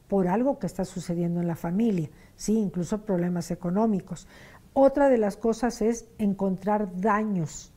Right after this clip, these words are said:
¿sí? Cuando vemos que hay una herida, tanto en la vulva como en el pene, como en el ano,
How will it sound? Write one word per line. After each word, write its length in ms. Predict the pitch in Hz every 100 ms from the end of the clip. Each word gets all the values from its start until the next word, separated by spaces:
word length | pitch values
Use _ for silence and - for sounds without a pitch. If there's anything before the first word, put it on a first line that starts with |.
| -
¿sí? 380 | - 196 226 - - - _
Cuando 340 | - 202 185
vemos 400 | 185 208 233 254
que 140 | 254 208
hay 160 | 190
una 200 | 208 214
herida, 500 | 202 180 202 220 262 262 - - -
tanto 320 | 202 175 190
en 80 | 180
la 140 | 170
vulva 480 | 165 196 220 233 233
como 200 | 202 175
en 120 | 175
el 120 | 165
pene, 440 | - 196 202 214 208
como 200 | 190 175
en 120 | 170
el 160 | 170
ano, 320 | 185 208 262